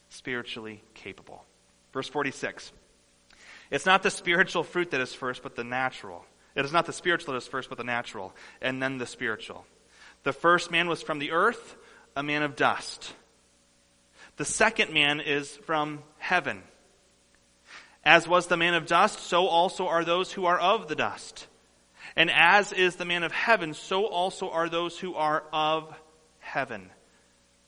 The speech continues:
Just as we have borne the image of the man of dust, we shall also bear the image of the man of heaven. In this life, right here, right now, we bear the image of Adam.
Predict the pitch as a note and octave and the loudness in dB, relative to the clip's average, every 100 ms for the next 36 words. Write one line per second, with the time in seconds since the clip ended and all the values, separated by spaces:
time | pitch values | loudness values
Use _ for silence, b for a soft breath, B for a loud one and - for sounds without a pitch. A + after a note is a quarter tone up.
0 | _ _ D#3 E3 - D3 C#3+ D3+ D3 C#3 | _ _ 2 2 2 -4 -4 -4 -4 -6
1 | - G3 F3+ F3 C#3 - C#3 C3 C3+ C3+ | -6 -2 0 0 -2 -6 -4 -2 -6 -6
2 | C#3 C3+ B2+ C3 C3 C3 C3+ B2 A#2 D3 | -6 -8 -6 -6 -6 -6 -4 -6 -2 0
3 | A#2+ G2+ - - - _ _ b b b | 0 -4 -14 -20 -20 _ _ b b b
4 | b b _ C#3 D3 D3+ - D3+ C#3+ C#3+ | b b _ -6 -4 -4 -4 -2 0 0
5 | C#3+ C3 B2+ B2+ - C3+ C3 A#2 A#2 A#2+ | -2 -4 -6 -6 -8 -10 -4 -4 -4 -6
6 | A#2+ A2 G2 G2 - - _ _ _ - | -10 -10 -12 -12 -16 -16 _ _ _ -14
7 | A2 A#2 A2+ G2+ G2+ G2+ G2 - F2+ F2 | -12 -8 -8 -8 -12 -16 -18 -14 -14 -16
8 | F#2 _ _ _ _ _ _ _ _ _ | -20 _ _ _ _ _ _ _ _ _
9 | _ - B2+ B2 D3 - D3 F#2+ F#2+ - | _ -10 -8 -4 -4 -4 -4 -4 -8 -20
10 | _ _ _ _ _ _ _ _ _ _ | _ _ _ _ _ _ _ _ _ _
11 | _ _ _ _ A#2 C#3 - D3 C#3+ C3 | _ _ _ _ -6 -6 -4 -2 0 0
12 | C3+ B2+ A2+ A2 A#2+ B2+ A#2+ A#2 A#2+ A#2 | -2 -4 -8 -8 -8 -6 -4 -4 -4 -10
13 | F#2+ A2 A2 G#2+ G2 F#2+ F#2+ | -14 -12 -12 -10 -10 -8 -10